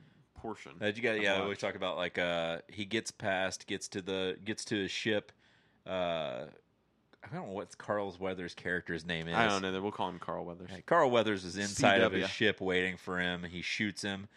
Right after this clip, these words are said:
Speaker 2: in the chest, and then he's got the payment of his two pieces of
Speaker 1: Yeah,
Speaker 2: Beskar
Speaker 1: 'cause he also got paid
Speaker 2: inside,
Speaker 1: for
Speaker 2: yeah, inside it on, on his breastplate, so he didn't get killed from it.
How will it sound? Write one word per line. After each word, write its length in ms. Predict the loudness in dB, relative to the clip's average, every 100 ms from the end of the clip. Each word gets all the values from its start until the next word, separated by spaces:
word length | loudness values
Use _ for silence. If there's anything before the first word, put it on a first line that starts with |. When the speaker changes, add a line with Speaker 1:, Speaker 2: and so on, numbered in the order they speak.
| -20 -10
Speaker 2:
in 160 | -4 -4
the 60 | -4
chest, 560 | 0 2 2 0 -6 -8
and 160 | -6
then 160 | -6 -8
he's 220 | -8 -4
got 300 | 0 0 0
the 220 | -2 -2 -4
payment 420 | -6 -4 -2 -4
of 240 | -2 -2 -2
his 460 | -2 -2 -2 -6
two 160 | -6 -8
pieces 380 | -8 -8 -6 -6
of 60 | -4
Speaker 1:
Yeah, 80 |
Speaker 2:
Beskar 460 | -4 -2 2 2 2
Speaker 1:
'cause 120 | 0
he 120 | -2 -2
also 320 | -2 -4 -4
got 160 | -4
paid 140 | 0 0 2
Speaker 2:
inside, 320 | 2 4 4
Speaker 1:
for 40 |
Speaker 2:
yeah, 120 | 2 2
inside 480 | 0 0 2 4
it 100 | 2
on, 160 | 0 -4
on 200 | -2 -2
his 140 | -2
breastplate, 580 | -4 0 0 0 0 0
so 120 | -2
he 100 | -4
didn't 220 | -2 -4 -4
get 160 | -8
killed 380 | -4 0 0 -2 -10 _
from 260 | -8 -4 -2
it. 160 | -4